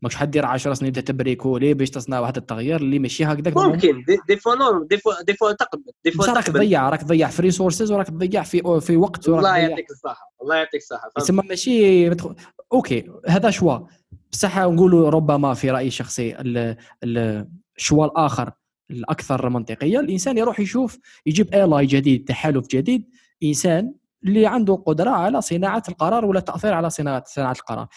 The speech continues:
Speaker 1: باش هذا القرار يتاخذ، باش تصرى ثمثم، السنتورة تولي تتلبس. بصح ثم هذا
Speaker 2: أيوة.
Speaker 1: الإنسان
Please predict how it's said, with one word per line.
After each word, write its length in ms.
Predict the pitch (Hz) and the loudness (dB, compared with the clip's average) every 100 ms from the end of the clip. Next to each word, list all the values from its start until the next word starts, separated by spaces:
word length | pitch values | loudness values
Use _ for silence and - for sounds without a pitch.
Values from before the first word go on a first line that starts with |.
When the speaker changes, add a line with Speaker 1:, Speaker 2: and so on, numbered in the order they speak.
| - | -8
Speaker 1:
باش 140 | 139 160 | -2 0
هذا 100 | 160 | 0
القرار 320 | 165 147 143 | 0 0 2
يتاخذ، 460 | 135 160 160 220 185 | 0 0 -2 -2 0
باش 280 | 170 170 170 170 - - | 0 2 0 0 -6 -4
تصرى 260 | 208 190 | -2 0
ثمثم، 360 | - 175 170 110 - _ _ - | 2 0 -2 -8 -12 _ _ -10
السنتورة 500 | - 147 165 190 208 | -4 -2 0 2 2
تولي 240 | - 175 | 0 -2
تتلبس. 600 | 185 - 139 117 110 - _ _ _ _ _ - | -2 -4 -4 -4 -8 -12 _ _ _ _ _ -6
بصح 100 | 202 | -2
ثم 180 | 233 226 | 2 2
هذا 100 | 330 | 2
Speaker 2:
أيوة. 100 | 202 | 2
Speaker 1:
الإنسان 520 | 190 180 143 123 | 0 0 -2 -2